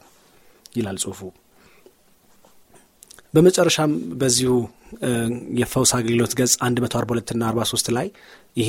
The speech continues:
ጽሑፍ የተጻፈው በአስራ ዘጠኝ ዜሮ አምስት አካባቢ ነው። ዓለም ከዛሬ አንድ ሺህ ዘጠኝ መቶ ዓመታት በፊት አስፈልጓት የነበረው ነገር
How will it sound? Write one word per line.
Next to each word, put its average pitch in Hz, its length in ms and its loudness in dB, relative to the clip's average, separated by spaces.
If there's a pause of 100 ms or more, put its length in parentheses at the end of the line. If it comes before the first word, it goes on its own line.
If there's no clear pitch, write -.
ጽሑፍ 120 200 -2
የተጻፈው 120 360 -2
በአስራ 113 240 0
ዘጠኝ 117 200 -4
ዜሮ 113 200 0
አምስት 127 320 0
አካባቢ 104 380 -6
ነው። 156 140 -6 (2750)
ዓለም 170 260 8 (120)
ከዛሬ 151 360 6 (220)
አንድ 139 240 2
ሺህ - 160 0
ዘጠኝ 123 260 0
መቶ 113 180 -2 (160)
ዓመታት 113 380 -2
በፊት 175 280 -2 (160)
አስፈልጓት 160 640 4
የነበረው 127 380 2
ነገር 117 240 0